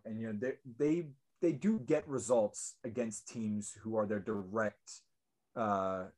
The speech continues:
rivals in that sense. And they, they got, they took points off of Freiburg, they took points off of Leverkusen, who are on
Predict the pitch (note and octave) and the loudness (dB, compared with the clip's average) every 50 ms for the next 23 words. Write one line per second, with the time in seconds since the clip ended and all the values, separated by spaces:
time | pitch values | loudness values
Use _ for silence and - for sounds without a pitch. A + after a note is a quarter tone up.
0 | _ _ G#2 F#2+ G2+ G#2 G#2 G#2 F#2+ F2+ F2 E2+ E2 D#2 - - - G2+ F#2+ F#2 | _ _ -2 0 2 4 4 4 2 0 -4 -6 -6 -10 -12 -8 -8 -6 -4 -4
1 | F2 - - - - E2 D2+ - _ - - - _ _ _ _ _ _ _ _ | -6 -6 -6 -8 -10 -10 -10 -14 _ -20 -20 -20 _ _ _ _ _ _ _ _
2 | _ _ G#2+ G#2+ A2 A2 A2 A2+ - A2+ A2+ G#2+ F#2+ - C3 B2 G#2+ A2 G#2 - | _ _ -2 0 0 0 -2 -4 -4 -4 -4 -4 0 0 -2 0 0 -4 -4 -2
3 | - C3 - - - C#3 C3 A#2+ - C3 A2+ G#2+ A2 G#2 - - G#2 G#2 G2+ G2+ | -4 -6 -4 -2 0 0 0 2 0 0 0 0 -4 -6 -8 -2 0 2 2 2
4 | F#2 G2+ G2+ G2 G2 F#2 - _ _ _ _ _ - G2+ G2 B2 A2+ - - A#2 | 0 0 0 0 0 -2 -8 _ _ _ _ _ -10 -6 -4 -6 -6 -2 -2 -2
5 | A2 G#2 A2+ G2+ F#2 G2 F2+ G#2+ A#2 B2+ A#2 A2+ G#2 G2+ - G#2+ G#2+ G2+ G2 G#2+ | 0 0 -2 -2 -2 -4 -2 0 0 2 2 0 -2 -2 -2 -4 -4 -2 -2 -2
6 | G2 F#2+ F2+ F2+ F2+ F2+ | -2 -2 -2 -4 -6 -8